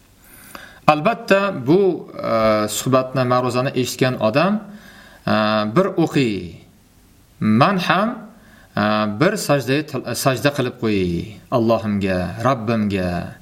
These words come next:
e, deb ham niyat, e, qilsa kerak.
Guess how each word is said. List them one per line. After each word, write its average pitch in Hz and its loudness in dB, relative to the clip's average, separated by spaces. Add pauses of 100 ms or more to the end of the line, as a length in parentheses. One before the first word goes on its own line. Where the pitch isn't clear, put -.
(460)
e, 95 0 (220)
deb 185 2
ham 143 -2 (360)
niyat, 113 0 (240)
e, 107 -2 (160)
qilsa 101 0 (200)
kerak. 90 -4